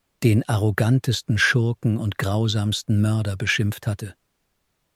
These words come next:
Kurz darauf verhaftete der Geheimdienst von Francis Walsingham einen Mann namens Patrick Mason. Mason erklärte, der spanische Botschafter habe ihn angeheuert, Doughty für einen Plan zu gewinnen,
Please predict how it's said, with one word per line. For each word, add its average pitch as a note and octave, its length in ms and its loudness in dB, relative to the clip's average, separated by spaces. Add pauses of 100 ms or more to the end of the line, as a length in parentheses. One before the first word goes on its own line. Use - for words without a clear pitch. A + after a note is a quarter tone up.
(280)
Kurz - 320 2
darauf B2 640 2
verhaftete A#2+ 680 0
der A2+ 140 0
Geheimdienst A2+ 800 2
von G#2 220 -2
Francis A#2 520 -2
Walsingham A2+ 680 2 (340)
einen A#2 300 4
Mann A2 340 4
namens G#2+ 460 2
Patrick - 520 -2
Mason. G2 600 -2 (1120)
Mason B2+ 460 2
erklärte, A#2+ 720 0 (340)
der A2 120 2
spanische A#2+ 560 2
Botschafter A#2 720 0
habe A2 220 2
ihn A2 160 2
angeheuert, A2+ 800 2 (340)
Doughty A#2 480 2
für - 200 -4
einen G#2+ 240 2
Plan A#2 360 2
zu - 160 -6
gewinnen, A2+ 480 2